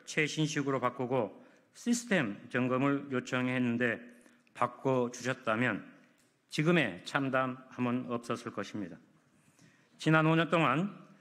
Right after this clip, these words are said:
피를 토하는 심정으로 국가의 존재 이유를 되찾고자 고군분투했지만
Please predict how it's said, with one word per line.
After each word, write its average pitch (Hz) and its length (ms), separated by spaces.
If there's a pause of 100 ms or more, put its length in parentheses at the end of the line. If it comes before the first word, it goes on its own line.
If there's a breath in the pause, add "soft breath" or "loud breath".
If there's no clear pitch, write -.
(580 soft breath)
피를 247 260
토하는 202 320
심정으로 170 560
국가의 156 640
존재 156 400
이유를 170 560 (400)
되찾고자 139 960
고군분투했지만 135 1600